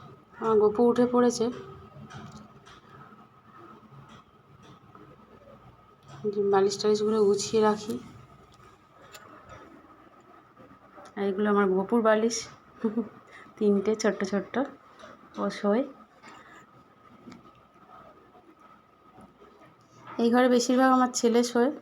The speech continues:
আর এসি চললে আমরাও শুই, এসি না চললে সব আলাদা শুই।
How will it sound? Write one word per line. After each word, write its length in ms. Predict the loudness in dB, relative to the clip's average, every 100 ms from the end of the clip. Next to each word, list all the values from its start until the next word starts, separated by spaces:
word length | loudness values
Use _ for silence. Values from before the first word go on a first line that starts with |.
| -8
আর 120 | 0 2
এসি 300 | 2 0 0
চললে 300 | 2 4 4
আমরাও 360 | 4 2 0
শুই, 280 | -2 -4 -6 -8 _ _ _ -20 -20 -8
এসি 220 | -6 -2
না 160 | 0 0
চললে 460 | -2 -2 0 0 -2 -6 -20 -20 _
সব 240 | -10 -2 0
আলাদা 380 | 2 2 0 -2
শুই। 340 | -4 -4